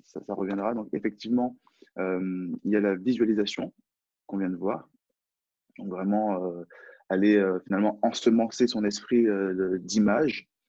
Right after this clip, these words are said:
euh, parce que le cerveau ne fait pas la différence, effectivement, entre la réalité et le virtuel quelque part.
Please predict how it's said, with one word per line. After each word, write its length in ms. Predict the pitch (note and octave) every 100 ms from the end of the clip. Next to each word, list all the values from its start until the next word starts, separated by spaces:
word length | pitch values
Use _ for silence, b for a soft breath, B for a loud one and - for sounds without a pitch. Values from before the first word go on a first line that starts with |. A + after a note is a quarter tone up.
| _ _
euh, 40 | F#2
parce 160 | G#2+ -
que 80 | A2
le 80 |
cerveau 260 | G2 G#2 G#2+
ne 80 | G#2+
fait 100 | G2+
pas 140 | A2
la 100 | G#2
différence, 540 | F#2+ G2 - G2+ A2+ G2+
effectivement, 540 | F2+ - G2 G#2 -
entre 260 | F2+ - F#2+
la 180 | F#2
réalité 600 | F2+ G2 F#2+ G2+ - A2+ A2 _ _ _
et 80 | A2+
le 400 | G2+ F#2+ F#2 F2+ F2
virtuel 500 | F2+ G#2 - - C3+
quelque 240 | C3 G2+ F#2
part. 260 | F2 B2+